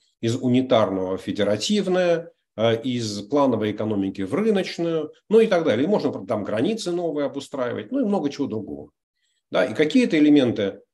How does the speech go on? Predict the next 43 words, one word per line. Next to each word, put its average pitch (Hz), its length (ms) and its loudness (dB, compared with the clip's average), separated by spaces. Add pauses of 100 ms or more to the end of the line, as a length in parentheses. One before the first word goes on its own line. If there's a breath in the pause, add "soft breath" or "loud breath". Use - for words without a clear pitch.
этих 117 320 -4
реформ, 202 460 2
они 139 160 2
удались. - 560 0 (360)
Ну, 226 140 0
например, 139 280 0
экономическое, 107 640 -4
да, 113 160 -2
там 107 240 -4
переход 131 440 2
от 101 120 -6
плановой 110 300 -2
экономики 104 440 -4
к - 80 -10
рыночной, 220 380 0
он 175 140 -2
удался. - 500 -8 (640)
Да, 147 80 2
ну, 156 100 2
было 160 140 4
бы 151 80 2
странно, 131 380 0
<laughs> - 0 -
конечно, 120 320 -2
чтобы 117 240 -6
он 113 100 -4
не 110 80 -2
удался, 127 500 -2 (300 loud breath)
потому 131 300 2
что, 120 340 -4 (220 loud breath)
в 117 80 -6
общем, 110 580 -2
ну, 107 360 2
все - 200 0
страны, 120 340 0
которые 107 300 -4
хотели 107 300 -4
отказаться 110 420 -6
от 110 120 -8
плановой 104 280 0
экономики, 170 400 0
они 139 80 0
дос-, 107 240 -6